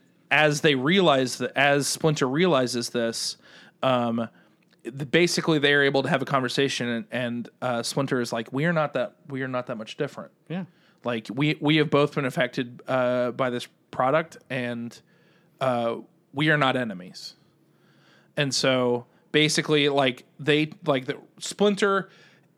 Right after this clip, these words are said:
Speaker 1: helps the Rat King kinda come around,
Speaker 2: Mm-hmm.
Speaker 1: and then the Turtles and the Rat King, uh, uh, take on basically to sneak into T C R I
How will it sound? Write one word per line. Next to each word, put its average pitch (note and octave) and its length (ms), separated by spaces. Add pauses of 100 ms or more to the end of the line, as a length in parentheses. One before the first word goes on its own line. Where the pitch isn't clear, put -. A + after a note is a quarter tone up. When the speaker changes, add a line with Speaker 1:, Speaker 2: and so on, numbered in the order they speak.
(120)
Speaker 1:
helps E3+ 340
the D#3 100
Rat C#3+ 300
King E3 240
kinda D3 220
come C#3+ 220
around, C#3+ 640
Speaker 2:
Mm-hmm. D3 300 (200)
Speaker 1:
and D3 200
then C#3 440
the D3 120
Turtles D#3+ 640
and C#3+ 120
the B2+ 80
Rat C3 300
King, B2+ 400 (400)
uh, C3+ 160 (100)
uh, C3+ 280
take C#3 420
on B2 500 (1040)
basically D3+ 720 (260)
to D3+ 240
sneak E3+ 380
into D3 340
T D3 220
C C#3 220
R B2 240
I A2+ 300